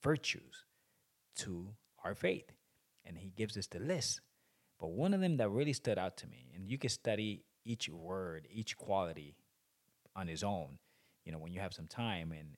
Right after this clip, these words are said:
and, and one day maybe I'll go ahead and dig deeper into it. But today I wanna go ahead and keep it short, but I really wanna go ahead and, and, and dive into one that he says there. And that one is, he says, "And for us to add," after he says, "Add goodness," he says, "Add knowledge."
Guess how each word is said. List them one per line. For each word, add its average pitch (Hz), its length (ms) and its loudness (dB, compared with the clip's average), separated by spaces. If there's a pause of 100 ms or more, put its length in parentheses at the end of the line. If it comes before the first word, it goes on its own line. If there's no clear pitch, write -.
and, 80 120 -14 (200)
and 76 120 -14 (160)
one 104 120 2
day 90 160 2
maybe 90 220 -2
I'll 85 80 -2
go 85 80 -4
ahead 85 80 0
and 82 140 -4
dig 92 240 -4
deeper 131 280 0
into 90 260 -2
it. 71 60 -6
But 76 140 -10
today 95 340 2
I 85 40 -2
wanna 82 180 -4
go 80 80 -12
ahead 80 120 -6
and 82 80 -8
keep 82 180 -6
it 80 60 -4
short, - 440 4
but - 140 -12
I - 100 -4
really 151 160 4
wanna 127 240 4
go 101 160 4
ahead 90 140 6
and, 82 160 -2 (100)
and, 80 220 -10
and 85 120 -8
dive 95 220 -2
into 87 260 -2
one 98 440 0 (400)
that 76 80 -14
he 85 80 -12
says 101 340 2
there. 80 280 -4 (440)
And 87 160 0
that 139 160 6
one 131 140 6
is, 101 320 4 (180)
he 107 80 -8
says, 92 300 -2 (200)
"And 92 220 0
for 85 180 -2
us 127 160 4
to - 220 -2
add," 98 440 -2 (260)
after 107 260 0
he 101 80 -2
says, 98 240 -4
"Add 87 260 -4
goodness," 98 440 2
he 90 140 -10
says, 90 200 -12 (140)
"Add 98 320 0
knowledge." - 1000 -6